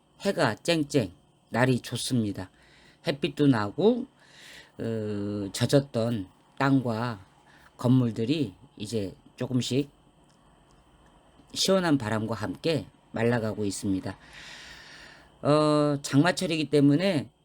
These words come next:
또 언제 비가 확 쏟아질지는 몰라요.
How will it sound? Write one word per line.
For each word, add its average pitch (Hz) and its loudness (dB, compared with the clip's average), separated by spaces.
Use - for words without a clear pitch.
또 139 0
언제 147 2
비가 131 -2
확 - -2
쏟아질지는 156 2
몰라요. 98 -4